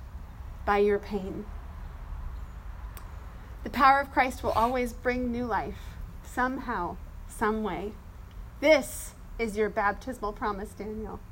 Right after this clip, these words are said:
This is your baptismal promise, children of God.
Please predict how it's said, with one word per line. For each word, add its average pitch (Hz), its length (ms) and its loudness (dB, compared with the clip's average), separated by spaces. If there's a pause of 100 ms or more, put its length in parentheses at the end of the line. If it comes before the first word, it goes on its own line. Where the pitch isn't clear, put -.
(880)
This 311 440 4
is 226 200 -2
your 247 160 4
baptismal 226 760 4
promise, 220 520 -2
children 240 480 -4
of - 220 -6
God. 196 340 -2